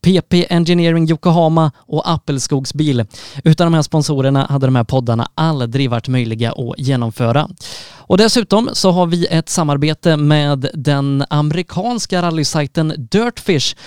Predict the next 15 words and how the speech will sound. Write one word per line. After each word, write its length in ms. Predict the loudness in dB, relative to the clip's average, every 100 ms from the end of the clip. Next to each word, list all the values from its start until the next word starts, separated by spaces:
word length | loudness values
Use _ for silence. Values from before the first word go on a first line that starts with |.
| -10
som 160 | -2 2
bland 200 | 4 2
annat 220 | 0 0
förra 180 | 0 2
veckan 340 | 0 0 0
befann 280 | 0 0 -2
sig 140 | -2
i 60 | -4
Finland 580 | -2 0 0 0 0 0
och 200 | -4 -2
bevakade 560 | 0 2 0 0 -4 -2
Toyota 560 | 0 0 0 0 -2
och 160 | -4 -2
Hyundais 480 | -2 0 0 -2 -2
tester. 520 | -2 -2 0 0